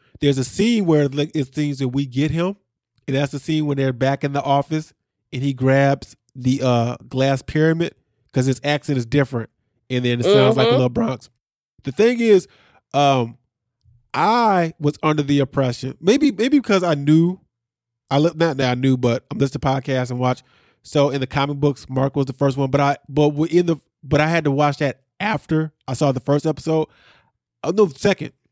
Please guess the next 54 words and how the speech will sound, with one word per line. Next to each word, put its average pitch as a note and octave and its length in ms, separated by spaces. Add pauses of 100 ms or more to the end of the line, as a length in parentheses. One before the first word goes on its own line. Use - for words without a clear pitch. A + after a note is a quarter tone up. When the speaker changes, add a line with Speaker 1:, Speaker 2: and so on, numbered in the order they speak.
(260)
Speaker 2:
I - 40
think G#3+ 160
the F3 60
second F#3+ 300
episode, C#3+ 540 (560)
I E3 200
was D#3+ 200
on D3 240
board C#3 280
with B2+ 140
Mark C3+ 300
being C3 200
the B2+ 80
main C3 240
character D3 420 (240)
because E3+ 160
I D#3+ 40
was D3 60
like, D3+ 140
"He's F#3 200
married." F#3 540
<laughs> - 40 (140)
So - 140
I D3+ 80
was E3+ 120
like, F3+ 260
"I E3+ 100
think G#3+ 240
Mark G3 280
is F3 100
the E3+ 100
main E3+ 300
person E3+ 400 (220)
because D#3+ 260
he E3 100
was D3 120
married." D#3 400 (280)
But D#3 380 (440)
when D3+ 220
you F3+ 120
find, E3+ 340
look, D3+ 160
you're D3 100
right. C#3+ 340 (200)
I C3 100
think D#3+ 220
it D3+ 60
was C3+ 160
a G#3 80
dope C#3+ 240
moment C#3 440
or B2+ 120
pivotal G3 340
moment C3+ 340